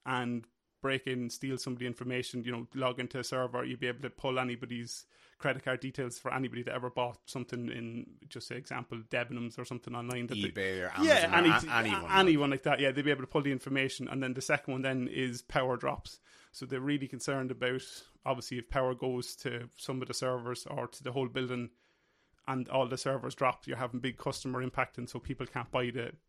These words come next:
Speaker 1: whatever it might be at that time, to log into eBay, as you could say, go to click buy, and they can't buy it because the servers are dropped.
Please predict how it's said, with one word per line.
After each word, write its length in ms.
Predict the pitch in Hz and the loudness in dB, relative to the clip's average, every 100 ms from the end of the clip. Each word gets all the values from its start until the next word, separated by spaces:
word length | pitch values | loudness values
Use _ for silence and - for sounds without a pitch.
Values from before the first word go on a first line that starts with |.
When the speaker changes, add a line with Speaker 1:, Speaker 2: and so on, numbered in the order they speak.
| _ | _
Speaker 1:
whatever 280 | 131 127 131 | 0 2 0
it 60 | 135 | -2
might 180 | 127 | -4
be 120 | 127 120 | -2 -2
at 80 | 123 | -2
that 140 | 123 | -6
time, 260 | - 127 127 | -2 -2 0
to 80 | 123 | 0
log 220 | 123 127 | 0 0
into 460 | 120 - 123 120 - _ _ _ _ | -2 -2 -2 -2 -6 _ _ _ _
eBay, 380 | 147 127 127 123 | 0 2 0 0
as 100 | 113 | -2
you 60 | |
could 120 | - - | -6 -2
say, 180 | 120 | -2
go 160 | 113 120 | 0 -4
to 80 | - | -4
click 240 | 135 - | -8 -2
buy, 140 | 127 120 | 0 0
and 160 | 117 | -2
they 40 | 127 | -4
can't 240 | 127 117 | -8 -2
buy 100 | 123 | -2
it 160 | 117 - | -2 -8
because 200 | 120 - | -12 -10
the 80 | |
servers 380 | 123 123 117 120 | -4 -2 -2 -8
are 80 | 117 | -8
dropped. 380 | 127 120 - | -6 -6 -8